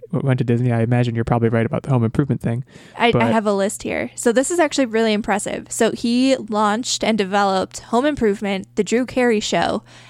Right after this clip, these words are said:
Speaker 2: America's Funniest Home Videos, and Who Wants to Be a Millionaire.
Speaker 1: Right. All, all of, those are all A B C properties. I know, I know who, Who Wants to Be a Millionaire and, uh, America's Funniest Home Videos are.
Speaker 2: I believe so, yeah.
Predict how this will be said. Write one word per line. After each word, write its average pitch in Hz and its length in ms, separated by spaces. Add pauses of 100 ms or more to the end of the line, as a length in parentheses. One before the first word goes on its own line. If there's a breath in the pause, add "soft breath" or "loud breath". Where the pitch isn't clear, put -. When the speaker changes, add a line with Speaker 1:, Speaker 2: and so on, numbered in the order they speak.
(160 loud breath)
Speaker 2:
America's 285 560
Funniest 285 520
Home 233 240
Videos, 214 600 (400 soft breath)
and 277 300
Who 247 160
Wants 220 340
to 233 60
Be 214 200
a 208 60
Millionaire. - 680 (240)
Speaker 1:
Right. 123 280 (100)
All, 151 280
all 139 260
of, 143 340
those 175 180
are 160 80
all 180 280
A 185 100
B 190 80
C 190 160
properties. 185 400
I 135 80
know, 135 380 (240)
I 139 80
know 127 180
who, 127 400
Who - 100
Wants 131 220
to - 60
Be 120 80
a - 20
Millionaire 110 440
and, 107 420 (160)
uh, 135 320 (240)
America's 120 260
Funniest - 240
Home - 80
Videos 131 320
are. - 160 (240 soft breath)
Speaker 2:
I 233 80
believe 220 320
so, 190 160
yeah. 220 300